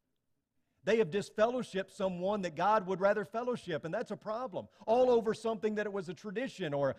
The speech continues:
or a scruple or an opinion. There are things that matter more. There are weightier matters, as Paul refers to. The Lord's body must be unified on what really matters, and it really doesn't matter if you prefer,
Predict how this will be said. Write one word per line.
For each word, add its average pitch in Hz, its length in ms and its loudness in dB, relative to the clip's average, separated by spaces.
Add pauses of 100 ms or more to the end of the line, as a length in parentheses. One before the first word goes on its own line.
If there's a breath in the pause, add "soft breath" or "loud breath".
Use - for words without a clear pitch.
(100)
or 208 140 2
a 202 60 -2
scruple 185 680 -4
or 190 100 -2
an 190 100 -2
opinion. 185 500 -8 (1120)
There 240 180 6
are 226 140 4
things 226 540 -2
that 196 160 -4
matter 196 320 2
more. 208 340 4
There 214 220 0
are 196 160 6
weightier 208 560 2
matters, 180 600 2
as 170 160 -6
Paul 208 360 0
refers 202 600 -4
to. 147 200 -6
The 143 100 -6
Lord's 208 300 2
body 202 320 6
must 190 240 -2
be 185 100 -2
unified 165 720 -2 (220 loud breath)
on 170 100 -4
what 190 260 4
really 233 280 4
matters, 147 420 0 (160 loud breath)
and 190 100 -2
it 202 120 0
really 262 360 2
doesn't 208 360 2
matter 190 420 4
if 165 160 -6
you 233 140 -2
prefer, 196 560 2